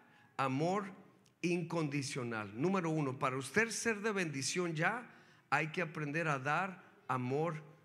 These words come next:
incondicional. Todos los días, todos los días el Señor nos da amor nuevo. Dice que sus misericordias son nuevas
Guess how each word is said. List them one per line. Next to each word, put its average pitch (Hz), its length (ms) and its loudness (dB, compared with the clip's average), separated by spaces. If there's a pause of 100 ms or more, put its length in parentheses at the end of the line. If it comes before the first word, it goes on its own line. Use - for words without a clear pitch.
(140)
incondicional. 127 1000 -2
Todos 247 300 4
los 208 200 2
días, 160 540 -2 (800)
todos 214 200 4
los 175 200 0
días 170 360 0
el 147 140 0
Señor 160 420 0
nos 156 220 -2
da 170 560 0 (540)
amor 147 500 2 (920)
nuevo. 143 540 2 (300)
Dice 165 260 0
que 175 140 -4
sus 160 200 -4
misericordias 160 880 0
son 160 240 0
nuevas 165 460 0